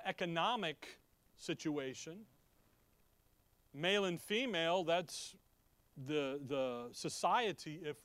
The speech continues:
issue. What are we? We're one in Christ. You're my brother and sister in Christ. That's who you are.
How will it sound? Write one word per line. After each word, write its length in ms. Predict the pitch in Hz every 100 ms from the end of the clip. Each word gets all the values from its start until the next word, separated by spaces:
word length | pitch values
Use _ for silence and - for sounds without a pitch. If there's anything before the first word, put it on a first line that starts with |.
| -
issue. 420 | 143 - 156 190 208 _ _
What 140 | - 156
are 180 | 196 190
we? 220 | 120 92 _ _ _ _ _ _ _ _ _
We're 180 | - 156
one 240 | 151 156 175
in 140 | 170
Christ. 640 | - 220 202 - - - _ _ _ _ _ _ _
You're 160 | 175
my 240 | 190 175 160
brother 500 | 135 165 180 190 208
and 400 | 165 165 165 151 165
sister 560 | - 247 - 160 135 - -
in 160 | 175
Christ. 560 | - 240 190 92 - - -
That's 200 | 156 151
who 80 | -
you 280 | 151 147 185
are. 240 | 165 90